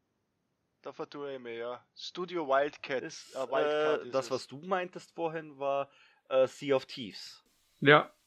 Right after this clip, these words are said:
Speaker 3: Sea of Thieves ist von, also ist eigentlich von, äh, Rare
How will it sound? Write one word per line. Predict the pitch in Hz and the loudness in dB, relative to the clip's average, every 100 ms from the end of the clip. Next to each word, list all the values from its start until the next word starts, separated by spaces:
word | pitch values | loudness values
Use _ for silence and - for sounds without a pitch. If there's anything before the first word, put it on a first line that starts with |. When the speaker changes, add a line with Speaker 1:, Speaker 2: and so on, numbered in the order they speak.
| _ _ _ | _ _ _
Speaker 3:
Sea | - - 170 | 0 10 10
of | 165 | 10
Thieves | 165 151 | 6 0
ist | 139 - | -2 -2
von, | 139 135 135 135 135 - _ _ _ - | 0 0 0 -2 -4 -8 _ _ _ 2
also | 151 143 | 6 8
ist | 196 | 10
eigentlich | 180 180 196 | 10 10 8
von, | - 170 170 170 165 | 8 8 8 4 8
äh, | |
Rare | 160 143 139 139 139 143 135 151 196 240 | 12 12 12 12 12 10 10 12 12 10